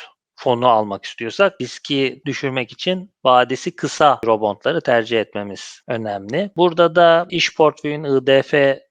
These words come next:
fonu var. Bünyesinde bir yıl vadesine bir yıl kalmış hemen hemen,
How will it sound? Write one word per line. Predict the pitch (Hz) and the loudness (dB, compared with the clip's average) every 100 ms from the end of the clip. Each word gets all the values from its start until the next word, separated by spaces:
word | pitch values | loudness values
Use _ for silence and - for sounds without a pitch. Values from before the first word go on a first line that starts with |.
| _ | _
fonu | 139 123 120 | -4 -4 -4
var. | 104 131 - - - | -4 -6 -10 -20 -10
Bünyesinde | 135 127 127 - 127 127 127 - | -8 -4 -4 -4 -6 -4 -4 -6
bir | 131 131 127 131 123 | -14 -14 -8 -6 -4
yıl | 123 123 120 120 - 131 | -2 -2 -4 -8 -16 -20
vadesine | 127 127 113 110 113 - 120 113 | -8 0 2 2 -2 -8 -8 -8
bir | 117 | -8
yıl | 110 107 | -8 -8
kalmış | - 107 107 101 - | -4 -4 -4 -8 -6
hemen | 113 104 101 | -6 -6 -8
hemen, | 95 98 95 | -10 -10 -12